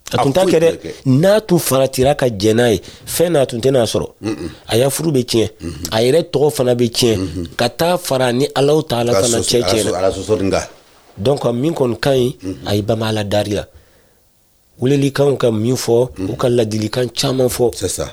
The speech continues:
Speaker 1: Ladili-, a seko ye fɛn o fɛn, ni n ko fɛn o fɛn, o kɔrɔ tɛ ko a ye taga soma o fɛ.
Speaker 2: Mm, mm, mm, mm.
Speaker 1: A m'a fɔ k'a ye taga fulakɛlaw fɛ ka taa
Speaker 2: Mm, mm.
Speaker 1: fɛn dɔ ɲini k'a kɛ cɛ kɔnɔ.
Speaker 2: Mm, mm.
Speaker 1: A k'a ɲɛsin Ala le ma.
Speaker 2: Ala le ma.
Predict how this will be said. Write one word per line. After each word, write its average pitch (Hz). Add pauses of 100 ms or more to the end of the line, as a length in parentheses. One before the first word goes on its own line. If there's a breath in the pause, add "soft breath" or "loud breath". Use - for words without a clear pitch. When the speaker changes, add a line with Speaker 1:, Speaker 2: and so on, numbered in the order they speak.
(280)
Speaker 1:
Ladili-, 113 (120)
a 113
seko 190
ye 185
fɛn 165
o 160
fɛn, 127
ni 131
n 185
ko 196
fɛn 196
o 190
fɛn, 160 (140 loud breath)
o 117
kɔrɔ 165
tɛ 147
ko 143
a 147
ye 135
taga 123
soma 120
o 120
fɛ. 107
Speaker 2:
Mm, 90
mm, 98
mm, 98
mm. 82 (180)
Speaker 1:
A 113
m'a 143
fɔ 160
k'a 160
ye 151
taga 143
fulakɛlaw 139
fɛ 131
ka 123
taa 127
Speaker 2:
Mm, -
mm. -
Speaker 1:
fɛn 147
dɔ 139
ɲini 135
k'a 117
kɛ 127
cɛ 107
kɔnɔ. 101
Speaker 2:
Mm, -
mm. 85
Speaker 1:
A 113
k'a 117
ɲɛsin 120
Ala 113
le 113
ma. 113
Speaker 2:
Ala 117
le 110
ma. 87